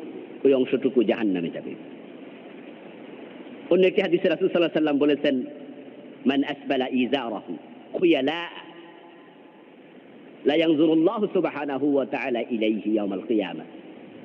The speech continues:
আও কামা ক্বালা নবী আলাইহি সালাতু ওয়াস সালাম। বিশ্বনবী বলছেন, যে ব্যক্তি অহংকার বশে তার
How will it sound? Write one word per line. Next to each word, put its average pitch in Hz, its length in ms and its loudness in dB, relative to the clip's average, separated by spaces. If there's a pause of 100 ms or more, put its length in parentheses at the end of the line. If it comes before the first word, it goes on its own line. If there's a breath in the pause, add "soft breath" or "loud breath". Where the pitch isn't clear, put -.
(400)
আও 127 100 2
কামা 120 200 2
ক্বালা 127 240 2
নবী 123 280 6
আলাইহি 139 300 4 (100)
সালাতু 131 320 2
ওয়াস 127 140 -2
সালাম। 131 280 0 (920)
বিশ্বনবী 127 400 4
বলছেন, 131 400 4 (1160)
যে 185 120 6
ব্যক্তি 214 220 4
অহংকার 214 420 2
বশে - 300 -8 (1400)
তার 147 220 0